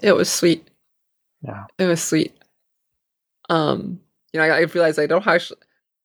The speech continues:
Speaker 1: this is an episode where it's like, this is one of those episodes, like, "Did you catch this? Did you catch this? Did you catch this?" But, like, even now, it's like, no, there's just all these sweet moments in between all the, as I call Lower Deck, Star Trek reference. Um, uh, and it's just full of 'em, too. But also,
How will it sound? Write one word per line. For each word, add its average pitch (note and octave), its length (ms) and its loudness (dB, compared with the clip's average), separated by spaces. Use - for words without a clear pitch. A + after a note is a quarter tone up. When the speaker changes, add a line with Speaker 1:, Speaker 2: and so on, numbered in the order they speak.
Speaker 1:
this G3+ 180 -6
is C#4+ 60 -4
an D4+ 100 2
episode G3+ 300 0
where F3+ 100 2
it's E3+ 140 0
like, D#3 180 -2
this F3 160 -2
is F#3 100 -2
one F#3 120 -2
of D#3 40 2
those F3+ 80 0
episodes, E3+ 300 -6
like, C#3+ 100 -2
"Did D3+ 80 -4
you D3 60 -6
catch E3 200 -4
this? F#3 140 -4
Did - 120 -10
you - 60 -12
catch D#3+ 120 -10
this? - 140 -14
Did D3+ 120 -10
you - 60 -20
catch - 160 -14
this?" G3 180 -10
But, - 160 -2
like, D#3 140 2
even E3+ 280 -4
now, E3 220 -2
it's F3 140 -6
like, D#3 140 -8
no, A3 60 -2
there's G3 160 2
just D4 100 0
all D4 80 4
these F#3 180 0
sweet - 280 -10
moments D#3 320 -6
in G3+ 180 2
between F3+ 460 -2
all D#3+ 200 4
the, D3+ 360 -2
as G3+ 100 2
I G#3 60 6
call G#3 180 2
Lower E3+ 220 4
Deck, E3+ 180 2
Star F#3 220 2
Trek E3+ 320 0
reference. E3+ 580 0
Um, E3+ 600 0
uh, D#3+ 340 -2
and F3+ 200 0
it's F3+ 100 -4
just G3 160 -2
full B3 200 4
of E3+ 100 6
'em, D#3 160 -2
too. A3 260 -4
But F#3+ 120 2
also, E3+ 480 0